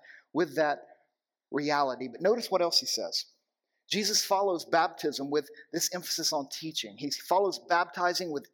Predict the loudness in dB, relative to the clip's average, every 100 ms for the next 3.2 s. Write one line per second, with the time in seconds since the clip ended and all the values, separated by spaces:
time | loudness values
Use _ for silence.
0 | -8 -6 -2 -2 -2 -4 -2 -2 -4 -4
1 | -6 -2 0 0 0 0 0 -2 -4 -4
2 | 0 0 0 -4 -4 -4 -4 -6 -6 -4
3 | -2 -2